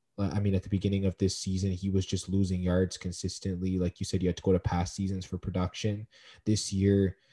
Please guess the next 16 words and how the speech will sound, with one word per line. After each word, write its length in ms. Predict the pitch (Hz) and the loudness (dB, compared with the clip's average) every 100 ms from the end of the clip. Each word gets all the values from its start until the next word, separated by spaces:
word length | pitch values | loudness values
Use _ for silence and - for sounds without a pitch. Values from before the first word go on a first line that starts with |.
| _ - | _ -4
um, 180 | 98 - | -4 0
I 80 | |
mean, 200 | 101 101 | 0 0
he 260 | 95 - 107 | -2 2 6
would 120 | 104 | 6
have 220 | 92 98 | 6 2
to 80 | - | 0
break 340 | 90 98 92 - | 0 2 0 -2
three 260 | - 101 | -2 2
or 80 | 104 | 2
four 280 | - 104 95 | 2 0 0
tackles 540 | - 85 92 101 95 | 0 -4 -4 -4 -4
just 240 | - 92 - | -2 -4 -2
to 60 | |
even 300 | 95 92 90 | -2 -2 -4
get 280 | 90 92 98 | -2 -2 -2